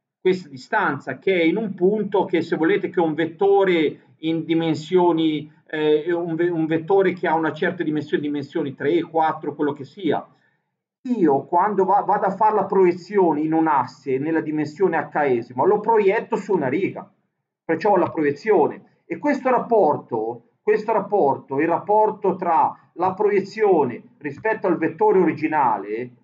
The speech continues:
in uno spazio di dimensione maggiore rispetto a questo vettore, rispetto a questa coordinata che è uno spazio di dimensione uno, questo non è altro che il coseno al quadrato dell'angolo.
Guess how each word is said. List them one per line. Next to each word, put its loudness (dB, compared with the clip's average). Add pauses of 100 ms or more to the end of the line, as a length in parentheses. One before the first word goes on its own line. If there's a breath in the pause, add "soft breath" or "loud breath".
(180)
in -6
uno 0
spazio -2
di -6
dimensione -2
maggiore -2
rispetto -4
a -4
questo -2
vettore, -2 (220 soft breath)
rispetto -4
a -4
questa -2
coordinata -2
che -8
è -6
uno -6
spazio -4
di -8
dimensione -4
uno, -6 (220 soft breath)
questo -4
non -6
è -2
altro -2
che -6
il -8
coseno 0
al -2
quadrato -2
dell'angolo. -4